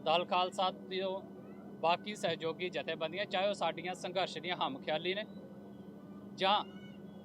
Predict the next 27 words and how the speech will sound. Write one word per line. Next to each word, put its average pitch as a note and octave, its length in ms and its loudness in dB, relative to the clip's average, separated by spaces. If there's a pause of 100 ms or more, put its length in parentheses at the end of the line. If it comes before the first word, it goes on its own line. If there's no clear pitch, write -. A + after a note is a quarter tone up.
(180)
ਜਿਹੜੀਆਂ G3+ 320 4
ਵੈਸੇ F3+ 400 4
ਪੰਥਕ G3 420 -2 (340)
ਕਾਰਜਾਂ E3 380 4
ਦੇ F#3 120 -2
ਸਰਗਰਮ D#3 500 0
ਨੇ, A2+ 100 -8 (180)
ਉਹਨਾਂ F3+ 220 2
ਸਾਰਿਆਂ E3 400 0
ਦੇ E3+ 100 -2
ਨੁਮਾਇੰਦੇ C#3+ 440 -4
ਜਿਹੜੇ D3+ 220 -2
ਇੱਥੇ C#3+ 180 -4
ਪਹੁੰਚੇ C#3 400 -2
ਆ, D3+ 100 2 (360)
ਇਸ F3 280 2
ਗੱਲ E3 180 2
ਦੀ E3 100 -4
ਗਵਾਹੀ D3+ 280 2
ਭਰਦੇ C#3+ 380 0
ਆ C3 160 0 (380)
ਕਿ E3 80 0
ਸਰਦਾਰ D3+ 560 2
ਗਜਿੰਦਰ C#3 460 -2
ਸਿੰਘ D3 280 -4 (1200)
ਵਾਕਿਆ F#3 440 2
ਹੀ E3+ 160 -2